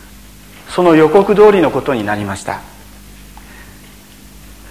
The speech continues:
その後ペテロは三度イエス様を、あの大好きなイエス様を否んで、その結果、命拾いは確かにしたんですけれども、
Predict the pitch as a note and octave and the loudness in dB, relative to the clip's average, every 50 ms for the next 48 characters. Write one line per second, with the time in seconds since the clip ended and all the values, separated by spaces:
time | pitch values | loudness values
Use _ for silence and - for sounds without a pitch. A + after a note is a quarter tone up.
0 | - - - - A#3 B3 C4 C4 B3+ G#3+ - A#3 A#3+ B3 A#3+ G3+ F#3+ F3 F3 F3+ | -20 -8 -2 2 4 6 6 6 4 4 2 2 2 4 4 6 6 6 6 6
1 | F3 D#3+ C#3 A#2 - - - - - - - - - - B3 B3+ C4+ C4+ B3+ A#3 | 6 6 4 2 0 -2 -8 -14 -16 -16 -18 -14 -6 0 2 2 2 2 2 4
2 | G#3 G3 F3+ D#3+ C3+ - F#3 E3+ F#3 G#3+ G3+ - G#3 G3+ E3+ D#3+ D#3 D#3 D#3 D#3 | 6 6 6 6 4 2 2 4 4 4 4 4 2 4 4 6 6 6 6 4
3 | D#3+ D#3 F#3 G3+ G#3+ G3+ G3+ - G#3 G3 F#3 F3+ F3+ G3 F#3+ - - G3 F#3 F3+ | 4 4 4 4 4 4 0 -2 0 2 2 4 4 4 2 4 2 2 4 4
4 | F3 F3 F3+ F#3+ G3 G3+ G3 F#3 F#3+ F#3 F#3 F3+ D#3+ - - - - - - - | 4 4 4 4 4 4 4 4 4 6 6 6 4 2 -2 -8 -14 -16 -18 -20
5 | - - - - - - - - - - G#3 G#3+ G#3+ A#3+ A3+ A3 A3+ A3 A3+ G#3+ | -20 -20 -20 -20 -20 -20 -20 -8 -2 0 2 2 4 4 2 2 2 2 4 6
6 | G#3+ A3 G3+ - - G#3+ - - - - F3 G3 A3+ A3+ A3+ - A3 B3 C4 C4+ | 6 6 4 4 0 -4 -8 -8 -6 -2 0 2 2 2 2 0 0 2 4 6
7 | B3 A3 F#3+ F3 G#3 G#3 G#3 - G#3 G3+ F#3 F3 - - G#3 G#3 G#3 G3 G3 G3 | 6 6 6 4 4 2 2 2 2 2 2 2 2 2 2 4 4 4 2 2
8 | G3 G3 F3 D#3 D#3 D3+ E3+ G3 G#3 - - - - | 2 2 2 2 2 4 4 4 4 2 0 -6 -12